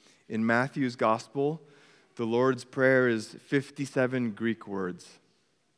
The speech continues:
In Luke's Gospel here, it's only thirty-eight Greek words. It's very short. This isn't, this isn't, there's nothing long about it. There's no long-winded prayer going on here. It's very simple.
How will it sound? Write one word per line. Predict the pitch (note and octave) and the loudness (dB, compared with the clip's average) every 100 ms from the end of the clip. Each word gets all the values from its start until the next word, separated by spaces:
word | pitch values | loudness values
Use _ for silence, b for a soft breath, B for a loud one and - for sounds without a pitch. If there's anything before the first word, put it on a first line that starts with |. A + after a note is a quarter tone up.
| _ _ _ _ _ _ _ C3 | _ _ _ _ _ _ _ -8
In | G#2+ G#2 | -4 -2
Luke's | C#3 D3 | -2 -2
Gospel | - B2+ B2+ B2 | 0 0 0 -8
here, | A2 B2 B2 C3+ - | -6 -2 0 0 -4
it's | A2 - | -8 -6
only | A#2+ A#2 A2 | -6 -2 -4
thirty-eight | - C3 D3 D3 C3 B2+ B2+ | -2 2 2 4 4 4 0
Greek | A2+ A2 G#2+ | -6 -6 -6
words. | G2+ F#2+ F#2+ - - _ _ _ _ | -10 -10 -14 -20 -20 _ _ _ _
It's | - | -18
very | G#2+ C#3+ F3 | 2 6 6
short. | E3+ E3 D3+ G2+ - - _ _ _ | 4 2 2 2 -2 -16 _ _ _
This | A#2 - | -12 -6
isn't, | C#3 B2+ D3 D3 | -6 -2 -4 -2
this | C#3+ C#3+ D#3+ | -2 0 2
isn't, | D#3+ D#3+ D3+ | 2 0 0
there's | C#3+ C#3+ | 0 2
nothing | D#3 E3+ D3 | 2 2 2
long | C3+ C#3+ D3+ D#3+ | 4 6 6 6
about | D3+ C#3 C#3 D3 | 4 8 8 8
it. | C#3 | 6
There's | B2+ B2+ | 2 2
no | C#3 D3+ E3 - B B B | 2 4 2 -4 B B B
long-winded | B2 C#3 D#3 E3 D3 D#3 D#3 D3+ C#3 - | 2 6 6 4 2 2 4 4 2 0
prayer | C#3+ C#3+ D3+ | 6 8 8
going | C#3+ C#3 C#3 | 6 4 4
on | C3+ D3 | 2 2
here. | D3 D3 - | 2 2 0
It's | A2+ | -10
very | A2+ B2+ C#3+ E3+ F3+ | -4 2 4 6 4
simple. | - E3 D#3+ E3 E3 | 0 -4 -2 0 0